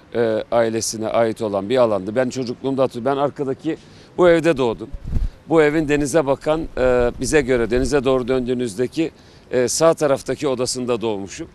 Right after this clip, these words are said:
E, ve çocukluğumuzda biz aşağı yukarı her yaz,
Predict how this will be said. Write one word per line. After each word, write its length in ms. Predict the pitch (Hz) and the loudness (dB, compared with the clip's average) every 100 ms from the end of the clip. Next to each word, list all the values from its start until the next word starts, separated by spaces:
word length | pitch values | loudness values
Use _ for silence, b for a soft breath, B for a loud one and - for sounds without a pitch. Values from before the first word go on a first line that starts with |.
| - B B B B - | -20 B B B B -6
E, 200 | 127 135 | -4 2
ve 220 | 175 165 - | 4 4 0
çocukluğumuzda 840 | 185 175 185 185 180 156 143 185 | 0 0 0 2 2 0 -2 0
biz 260 | 175 151 - | 0 -2 -4
aşağı 260 | 147 - 165 | -4 0 0
yukarı 260 | 156 165 143 | 0 -2 2
her 180 | 170 | 4
yaz, 420 | 175 120 110 - | 4 2 -2 -8